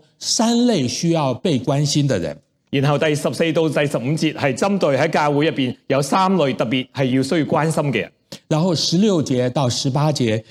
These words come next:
Speaker 1: 就是三个非常简洁的命令。
Speaker 2: 喺十六到十八節就係三個非常簡潔嘅命令。
Speaker 1: 十九节到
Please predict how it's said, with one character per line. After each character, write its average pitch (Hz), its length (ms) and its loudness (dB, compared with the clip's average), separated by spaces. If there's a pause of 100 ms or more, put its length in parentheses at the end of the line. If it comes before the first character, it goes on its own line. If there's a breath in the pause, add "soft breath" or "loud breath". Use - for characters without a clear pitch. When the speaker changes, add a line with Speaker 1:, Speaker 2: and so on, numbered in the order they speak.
(140 soft breath)
Speaker 1:
就 160 180 0
是 143 160 0
三 180 320 2
个 143 140 0
非 160 200 0
常 120 220 0
简 95 260 -2
洁 101 160 -2
的 123 120 0
命 131 240 2
令。 117 220 -2 (420)
Speaker 2:
喺 170 200 0
十 196 80 0
六 160 160 0
到 165 180 0
十 151 100 -2
八 151 180 0
節 151 160 0
就 156 120 -2
係 127 60 0
三 180 300 0
個 156 100 2
非 196 140 0
常 127 240 -2
簡 143 280 -2
潔 165 140 -2
嘅 135 180 0
命 123 260 0
令。 104 180 0 (240)
Speaker 1:
十 - 220 0
九 156 240 2
节 131 220 2
到 143 160 0